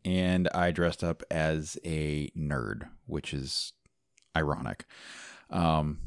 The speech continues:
like, I put tape on the bridge of my glasses.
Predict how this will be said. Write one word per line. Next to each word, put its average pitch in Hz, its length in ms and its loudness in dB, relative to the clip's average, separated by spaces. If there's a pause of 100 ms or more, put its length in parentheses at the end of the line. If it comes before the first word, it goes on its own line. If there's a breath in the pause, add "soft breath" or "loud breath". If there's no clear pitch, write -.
(440)
like, 78 160 0
I 76 80 2
put - 400 0
tape 113 420 8
on 90 300 6
the 90 120 4
bridge 90 340 6
of 82 100 2
my 80 160 4
glasses. 107 960 8